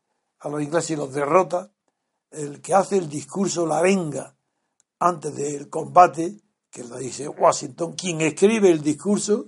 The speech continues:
de Washington es también Tom Paine, ya en plena guerra. Y es donde dice aquella famosa frase: "Ha llegado la hora y el momento de las almas nobles". Esa es literatura de Tom Paine.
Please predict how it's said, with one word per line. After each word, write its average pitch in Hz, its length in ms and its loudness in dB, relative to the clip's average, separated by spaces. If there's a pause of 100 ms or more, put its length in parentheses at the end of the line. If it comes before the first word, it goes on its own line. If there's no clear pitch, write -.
de 185 120 2
Washington 190 600 -2 (220)
es 208 200 0
también 220 500 2
Tom 202 240 0
Paine, 196 460 0
ya 190 140 -4
en 170 120 -6
plena 185 260 -4
guerra. 220 380 -4 (880)
Y 139 80 -6
es 143 100 -2
donde 151 240 -6
dice 151 160 -4
aquella 147 420 -4 (180)
famosa 147 840 -4
frase: 151 600 0 (360)
"Ha 147 240 4
llegado 147 500 -2
la 151 140 6
hora 156 260 4
y 151 100 0
el 151 140 0
momento 156 540 -8
de 156 80 -6
las 156 200 -4
almas 151 300 -2
nobles". 151 640 0 (340)
Esa 214 320 2
es 180 80 0
literatura 180 680 -2
de 170 120 -6
Tom 170 200 -4
Paine. 160 380 -12